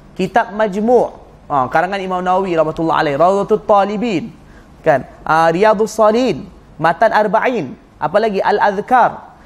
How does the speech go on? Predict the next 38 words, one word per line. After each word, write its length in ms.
Jadi 160
dalam 400
kitab 320
beliau 240
Matan 320
Arba'in, 640
Imam 240
Nawawi 320
rahmatullah 560
alaihi 240
letakkan 380
hadis 260
ni 80
last. 640
Ni 80
hadis 320
last 400
sekali 240
Matan 240
Arba'in. 380
Hadis 240
yang 160
nombor 320
empat 240
puluh 160
dua. 200
Seolah-olah 640
Imam 220
Nawawi 260
rahmatullah 480
alaihi 160
nak 160
isyaratkan 720
kalau 160
kita 220
baca 240
kitab 320
itu, 340